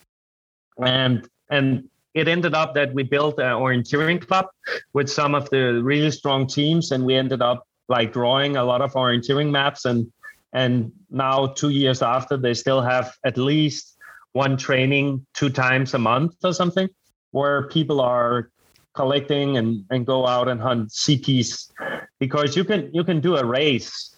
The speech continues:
but you have to train navigation in between the races, and you cannot train twenty-four hour races. You have to do, like, one hour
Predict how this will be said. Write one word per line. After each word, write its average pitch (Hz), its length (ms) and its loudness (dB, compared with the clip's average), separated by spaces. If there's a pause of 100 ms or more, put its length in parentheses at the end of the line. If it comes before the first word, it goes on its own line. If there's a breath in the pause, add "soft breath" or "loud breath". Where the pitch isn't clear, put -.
(120)
but 135 320 0 (180)
you 147 140 0
have 156 220 0
to 143 120 -2
train 143 840 0
navigation 127 840 0 (160)
in 151 160 2
between 131 340 0
the 117 120 0
races, 127 460 0
and 123 160 2
you 127 100 0
cannot 151 340 0
train 120 440 0
twenty-four 117 440 0
hour 120 280 0
races. 107 500 -4 (400 loud breath)
You - 80 0
have 131 200 0
to 131 100 -2
do, 135 200 2
like, 120 280 0
one 123 220 0
hour 113 520 0